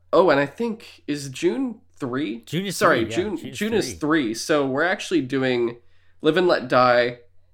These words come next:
Speaker 1: and The Man with the Golden Gun,
Speaker 2: Mm.
Speaker 1: because Roger Moore actually has the most Bond films under his belt. He beats out Sean Connery by, like, one movie. I think he has seven overall.
Speaker 2: Oh, wow.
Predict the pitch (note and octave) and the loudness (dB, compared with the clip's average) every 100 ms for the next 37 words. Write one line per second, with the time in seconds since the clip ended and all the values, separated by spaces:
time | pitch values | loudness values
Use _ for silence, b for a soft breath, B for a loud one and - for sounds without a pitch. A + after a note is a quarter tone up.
0 | _ C3+ F3+ F#3 D#3 C3+ A#2+ A2+ C3 A#2 | _ 6 6 4 2 4 4 0 -4 -4
1 | A2+ A2 G#2+ D3+ E3+ E3+ E3 D#3+ B2+ F#2+ | -2 -2 -2 -2 -4 -6 -2 -2 -2 -4
2 | B2+ D#3+ A#3 G#3 F3+ - C#3 D#3 - D#3+ | 0 2 2 0 0 0 -2 -4 -4 -4
3 | - C3+ C3 B2 G#2+ C#3 G3 C#3 D3 B2 | 0 0 0 -6 -6 -4 -2 0 0 0
4 | A2+ - - - A#2+ A#2+ - A2+ - A2 | -4 -12 -12 -4 -4 -4 -6 -8 -6 -6
5 | A2 A2 - - - C#3 C3 D3 - D3+ | -6 -10 -10 -12 -8 -8 -4 -6 -4 -2
6 | C#3+ B2 - B2+ B2 A#2+ B2 A#2 G#2+ - | -2 -4 -6 -6 -2 -2 -2 -2 -4 -2
7 | A#2+ A2 A2 A#2 - C3+ B2 - - A2 | -4 -4 -4 -8 -10 -6 -6 -6 -8 -8
8 | G#2 G2+ A2 - G#2 F#2 F#2+ | -6 -8 -10 -12 -12 -16 -18